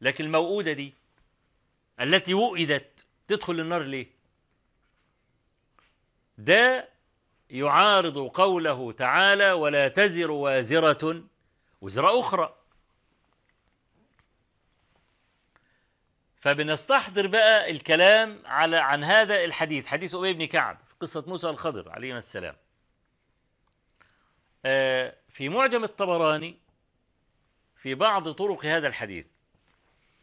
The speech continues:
أن جماعة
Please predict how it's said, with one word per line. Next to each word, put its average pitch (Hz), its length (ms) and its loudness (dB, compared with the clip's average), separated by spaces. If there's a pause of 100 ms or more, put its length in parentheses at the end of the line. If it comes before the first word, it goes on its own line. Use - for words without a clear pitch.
(420)
أن 220 540 2 (2000)
جماعة 185 640 4